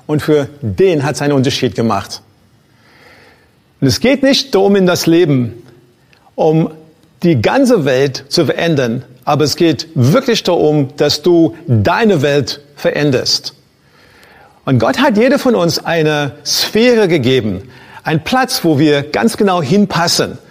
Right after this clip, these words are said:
wo er möchte, dass wir aufblühen, dass wir fruchtbar sind und dass wir wirklich unseren Platz finden. Ich habe mit meinem Sohn ab und zu, äh, Möbel von ikea geholt und wir haben das aufgebaut.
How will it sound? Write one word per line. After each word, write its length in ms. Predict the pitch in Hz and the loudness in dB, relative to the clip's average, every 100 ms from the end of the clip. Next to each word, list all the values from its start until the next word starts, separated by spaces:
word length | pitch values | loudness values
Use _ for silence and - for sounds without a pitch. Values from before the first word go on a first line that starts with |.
| - - | -20 -6
wo 140 | 143 165 | 0 2
er 80 | 151 | 4
möchte, 360 | 196 233 185 | 2 2 0
dass 280 | 151 151 - | 0 -2 0
wir 360 | 160 151 143 131 - - | 2 2 0 -4 -12 -4
aufblühen, 560 | 175 220 - 202 196 170 | -2 -2 0 2 2 2
dass 220 | 139 - | -2 0
wir 120 | 131 | -2
fruchtbar 520 | - 226 - 190 165 | 0 -4 -4 -2 -2
sind 420 | 139 165 156 131 - - - - | 0 0 0 -2 -10 -20 -20 -2
und 180 | 151 | 0
dass 160 | 147 139 | 0 0
wir 140 | 156 | 0
wirklich 260 | 180 196 - | 0 0 -2
unseren 540 | 160 143 151 147 131 | -2 0 2 0 -2
Platz 320 | - 185 - - | -4 -4 -4 -2
finden. 440 | 208 202 143 92 - - _ _ _ _ _ _ - - - - | 2 2 0 -2 -12 -20 _ _ _ _ _ _ -20 -20 -20 -4
Ich 100 | 160 | 0
habe 120 | 151 | 0
mit 140 | 165 | 0
meinem 400 | 160 151 151 143 - - - - - - - | -2 0 2 0 -2 -12 -20 -20 -20 -20 -12
Sohn 340 | - - 202 | 0 2 2
ab 180 | - - | 0 0
und 100 | 196 | -2
zu, 380 | - 190 175 151 - - - - | 2 2 4 0 -6 -12 -12 -8
äh, 380 | - 69 71 185 | -4 -4 -6 -2
Möbel 400 | 143 156 220 214 | 2 4 4 2
von 180 | - 175 | -2 -4
ikea 420 | 156 - 214 202 | -4 -2 0 2
geholt 440 | 165 160 165 165 156 | 2 0 2 0 0
und 80 | 147 | 0
wir 100 | 156 | 0
haben 140 | 147 | 0
das 140 | 139 | -2
aufgebaut. 840 | - 87 240 - 196 170 180 185 | -2 -2 -2 0 0 0 0 -2